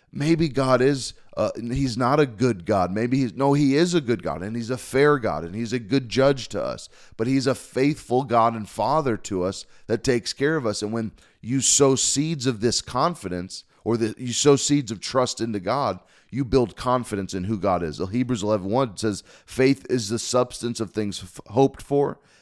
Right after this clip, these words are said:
the evidence of things not seen. For by the elders obtained a good testimony, and by faith we understand that the worlds were framed by the word of God, so that things which were, which are seen are not made of things which are visible."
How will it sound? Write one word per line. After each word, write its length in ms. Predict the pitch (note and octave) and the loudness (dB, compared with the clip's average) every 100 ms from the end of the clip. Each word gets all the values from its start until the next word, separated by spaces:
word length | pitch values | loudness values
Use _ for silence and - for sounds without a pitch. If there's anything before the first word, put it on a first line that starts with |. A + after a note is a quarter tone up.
| _ | _
the 220 | A#2 - | -8 -6
evidence 640 | A2+ B2+ A#2+ B2+ A#2+ - - | 0 0 2 0 -2 -6 -4
of 320 | - B2 A#2+ F#2+ | 2 2 2 -2
things 680 | - C#3 B2 G#2 G#2+ - - _ | 0 2 2 -2 -6 -10 -14 _
not 320 | F#2 A2+ A2 - | -4 0 0 -2
seen. 460 | - C#3+ G#2+ - - _ _ | -4 -4 -4 -8 -16 _ _
For 160 | - B2+ | 0 2
by 240 | A#2 A#2+ | 6 4
the 140 | A2+ A2 | 4 2
elders 320 | B2 A#2+ G#2+ | 2 2 0
obtained 340 | F2 B2 A#2 | -4 -2 0
a 60 | A2 | 0
good 400 | F2 A2+ E2+ - | 0 0 -2 -4
testimony, 720 | C#3+ C#3+ - A2+ F#2+ F#2 G2+ - - | 0 0 0 -4 -2 -2 -6 -10 -8
and 140 | G2+ | 2
by 100 | A2 | 2
faith 380 | G#2+ - C3 B2 | 2 4 2 2
we 140 | A2+ A#2+ | 0 0
understand 460 | A2+ G#2+ B2 B2+ | 0 -2 0 0
that 120 | A2+ | 0
the 80 | A2 | 0
worlds 360 | G#2 G#2+ B2 G#2+ | 2 2 2 2
were 120 | A2 | -4
framed 320 | - A#2+ A#2+ | -2 -2 0
by 100 | G#2+ | 0
the 80 | G2 | 0
word 200 | G2 A2 | 0 0
of 100 | F#2 | 0
God, 220 | A#2+ A#2 | 0 0
so 120 | G#2 | -4
that 180 | G2 F#2 | -6 -6
things 360 | - A#2+ B2 G#2 | -4 -4 -4 -2
which 280 | G#2+ G#2 - | -4 -4 -6
were, 160 | E2 - | -8 -4
which 240 | A2+ - | -4 -2
are 80 | G2 | -4
seen 460 | - A#2+ C3 D3 C#3 _ - | -4 -4 -2 -4 -8 _ -6
are 140 | G2+ A2+ | -2 0
not 340 | A2+ A#2+ - | 2 2 0
made 400 | B2 B2+ A#2 G2 - _ | 0 2 0 -4 -10 _
of 180 | F#2+ G2 | -4 -4
things 360 | - A#2+ A2+ G2 | -4 -4 -2 -6
which 180 | - | -4
are 100 | G2+ | -4
visible." 580 | D#2+ F2 G#2+ E2 C#2+ - | -4 -4 -6 -6 -12 -14